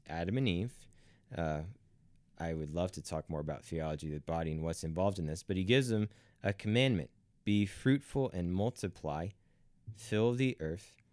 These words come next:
and subdue it." God, unlike some of our, uh, wealthy, quote, philanthropists, does not believe we have too many babies in the world.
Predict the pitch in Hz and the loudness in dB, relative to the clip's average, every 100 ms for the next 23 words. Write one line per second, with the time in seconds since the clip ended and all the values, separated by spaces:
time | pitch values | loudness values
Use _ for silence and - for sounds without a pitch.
0 | _ _ _ _ _ - 87 - 90 90 | _ _ _ _ _ -2 -2 -2 -4 0
1 | 101 76 - _ _ - - - 98 98 | 0 0 -8 _ _ -20 -20 0 4 6
2 | 104 107 - 95 92 90 - - 92 87 | 4 2 -2 2 4 2 0 0 0 2
3 | 85 82 80 - 80 80 80 98 92 92 | 2 0 0 -4 -6 -4 -6 -2 0 0
4 | - 82 85 _ - 95 87 - - 90 | 0 -4 -4 _ 0 4 4 2 -4 0
5 | 87 95 - 82 - 80 - - 85 - | 2 0 0 -6 -4 -4 -4 -4 -4 -2
6 | 95 98 90 78 76 76 76 85 78 73 | 0 0 0 -4 -2 -4 -4 -2 -2 -2
7 | 76 76 78 78 76 80 104 | -2 -2 -2 -2 0 2 2